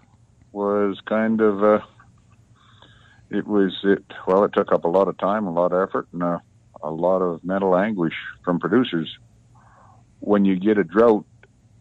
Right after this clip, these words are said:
as big, I mean, we're, we're all familiar with droughts, but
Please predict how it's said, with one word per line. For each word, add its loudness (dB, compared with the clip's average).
as -8
big, -2
I -4
mean, -4
we're, 0
we're 2
all 4
familiar -2
with -6
droughts, 2
but -12